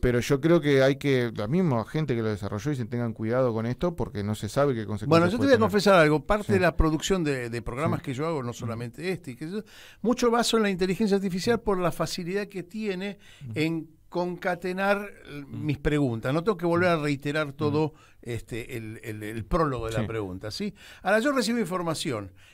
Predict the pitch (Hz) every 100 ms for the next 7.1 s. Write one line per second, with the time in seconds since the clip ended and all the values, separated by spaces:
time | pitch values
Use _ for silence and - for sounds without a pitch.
0 | _ - 247 254 339 339 247 185 170 160
1 | - 233 - 170 156 135 135 139 135 135
2 | 131 120 113 110 104 110 _ - - -
3 | - - 117 117 143 208 208 196 208 254
4 | 214 170 233 196 - 214 185 143 104 -
5 | 98 - - 113 117 127 - - 170 226
6 | 214 165 143 180 143 - - 101 92 95
7 | -